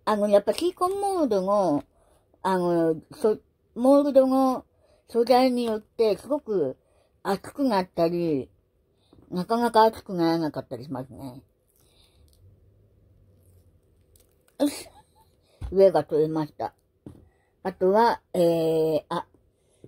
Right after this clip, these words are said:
えー、あ、若干ちょっとここが、ちょっと待ってくださいね。戻します。もう少し、ちょっと、あ、はまるかな？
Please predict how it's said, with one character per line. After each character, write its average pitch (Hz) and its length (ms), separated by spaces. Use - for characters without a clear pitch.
え 220 1080
ー、 - 20
あ、 202 160
若 202 100
干 220 260
ち 226 60
ょ - 20
っ 220 40
と 160 120
こ 180 80
こ 170 200
が、 180 280
ち - 60
ょ - 20
っ - 20
と 214 60
待 - 140
っ - 20
て - 80
く - 20
だ - 60
さ 147 60
い - 20
ね。 170 320
戻 147 220
し 147 80
ま 151 300
す。 - 40
も 269 180
う - 100
少 349 120
し、 240 400
ち - 60
ょ - 40
っ - 20
と、 - 260
あ、 - 140
は 185 100
ま 185 160
る 196 100
か 160 160
な？ 151 220